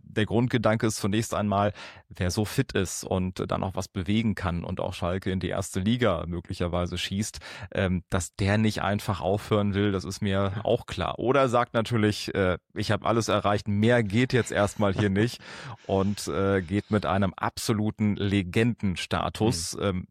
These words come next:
Speaker 1: das könnte natürlich auch passieren. Aber Raúl war auch nicht nur ein Jahr auf
Speaker 2: Das
Speaker 1: Schalke.
Speaker 2: stimmt.
Speaker 1: Also ich glaube, da geht noch was.
Speaker 2: Der war aber auch ein bisschen jünger noch. Aber Dzeko war natürlich der Hoffnungsträger zum Winter. Und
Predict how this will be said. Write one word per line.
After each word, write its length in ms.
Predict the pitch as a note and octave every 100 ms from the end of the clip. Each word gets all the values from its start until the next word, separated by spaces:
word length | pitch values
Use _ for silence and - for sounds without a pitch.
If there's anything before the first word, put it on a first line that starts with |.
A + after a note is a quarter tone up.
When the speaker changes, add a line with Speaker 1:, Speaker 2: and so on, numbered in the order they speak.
| _
Speaker 1:
das 280 | - F2 -
könnte 300 | - G2 G2+
natürlich 400 | F#2 - F#2 -
auch 160 | - -
passieren. 400 | - - - -
Aber 220 | A2 A2+ G#2+
Raúl 340 | A#2 C#3 D#3
war 80 | C#3
auch 160 | A#2 F3
nicht 160 | E3
nur 140 | A#2 E2
ein 180 | F2+
Jahr 140 | F2 D#2+
auf 160 | D2+ -
Speaker 2:
Das 100 | G#2
Speaker 1:
Schalke. 200 | E3+ F2
Speaker 2:
stimmt. 120 | -
Speaker 1:
Also 140 | F#2+
ich 80 | F#2+
glaube, 240 | A2 B2+
da 80 | C#3+
geht 160 | A#2+ F#2
noch 140 | F2+
was. 200 | C#2 - _ _
Speaker 2:
Der 100 | A#2+
war 140 | C3+ C#3+
aber 200 | C#3+ - -
auch 160 | D3
ein 100 | C#3
bisschen 460 | C3+ E3+ - D#3+ D3
jünger 340 | D#3 G3 C#3+
noch. 140 | A2+ G2+
Aber 180 | C#3 C3 - -
Dzeko 340 | - D#3+ E3+ C#3+
war 120 | C3+
natürlich 300 | C3+ A#2+ A#2+
der 160 | A2 A2+
Hoffnungsträger 680 | A#2+ A#2+ - - A2+ A2+
zum 220 | - A#2+
Winter. 340 | A2 C3+ D3 C#3
Und 140 | C3